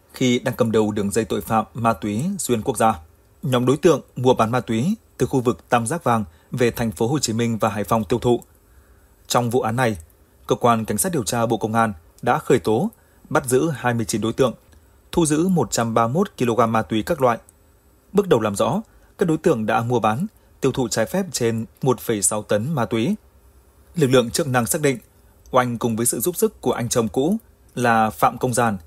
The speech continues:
và đồng bọn, câu kết với một số đối tượng người Việt Nam và Campuchia để hoạt động mua bán, vận chuyển ma túy về Việt Nam. Các đối tượng trong đường dây trên hầu hết đều mang lệnh truy nã. Trước đó, nhà chức trách cho biết,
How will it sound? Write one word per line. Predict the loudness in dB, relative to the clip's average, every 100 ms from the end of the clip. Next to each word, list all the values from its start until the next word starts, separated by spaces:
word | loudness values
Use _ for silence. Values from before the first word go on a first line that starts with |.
| _ -4
và | -2
đồng | -2 2
bọn, | 2 2 -10 _ _ -4
câu | -2
kết | 0 -2 0
với | 0 0
một | 0 -2
số | -2
đối | -4
tượng | -2 -2 -2
người | -4
Việt | -4 -2
Nam | 0 0
và | -2
Campuchia | 0 0 0 2 0 0 -18 -10 -2
để | 0
hoạt | 0
động | 0 0 2
mua | 2
bán, | 2 0 -4 _ _ -4
vận | -2
chuyển | 0 -2 0
ma | -2
túy | -2 -2 -2
về | -2
Việt | -2
Nam. | 0 0 -2 -16 _ _ _ _ _ -4
Các | 0
đối | 0
tượng | 2 2 0
trong | -6 -4
đường | -4
dây | -2 0
trên | 0 0 -4 _ _ -6
hầu | -2 2
hết | 0 -2 -4
đều | -2 0
mang | 0 0
lệnh | 0 -2
truy | -2
nã. | 2 2 0 _ _ _ _ _ _ _ _ _ -6
Trước | 0
đó, | 2 2 0 _ _ -6
nhà | -2
chức | -2 -2
trách | -2 -2
cho | -2
biết, | 0 -2